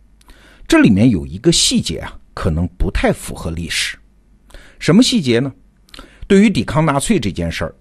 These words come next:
影片里的丘吉尔在政界虽然显得很坚定啊，但他的内心里啊，是有不安和犹豫的。直到他跑到地铁上，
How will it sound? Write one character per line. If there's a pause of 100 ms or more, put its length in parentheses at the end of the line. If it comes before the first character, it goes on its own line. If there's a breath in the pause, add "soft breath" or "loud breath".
影
片
里
的
丘
吉
尔
在
政
界
虽
然
显
得
很
坚
定 (120)
啊， (340 soft breath)
但
他
的
内
心
里
啊， (100)
是
有
不
安
和
犹
豫
的。 (460 loud breath)
直
到
他
跑
到
地
铁
上，